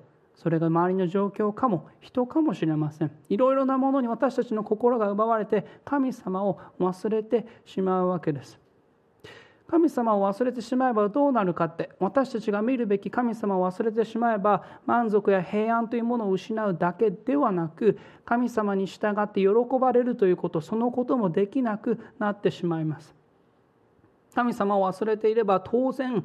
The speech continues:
人々の間にも争いや問題というものが生じるわけです。だからこそ、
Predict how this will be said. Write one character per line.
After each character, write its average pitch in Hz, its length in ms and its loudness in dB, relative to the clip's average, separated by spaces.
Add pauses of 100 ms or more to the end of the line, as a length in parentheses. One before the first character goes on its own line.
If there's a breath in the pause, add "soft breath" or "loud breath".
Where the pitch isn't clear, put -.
(160 loud breath)
人 262 220 -2
々 208 240 -2
の 185 140 -2
間 226 240 -4
に 233 120 -6
も 202 140 0
争 214 400 0
い 233 80 -6
や 240 140 0
問 190 280 0
題 208 200 -2
と 202 80 -6
い 208 40 -4
う 208 40 -4
も 214 100 -6
の 240 120 -4
が 185 120 0
生 190 320 0
じ 185 140 -2
る 202 180 2 (280 loud breath)
わ 220 120 -2
け 214 140 0
で 156 100 0
す。 - 140 -16 (400 loud breath)
だ 220 140 2
か 220 160 2
ら 208 100 0
こ 214 220 -2
そ、 214 300 2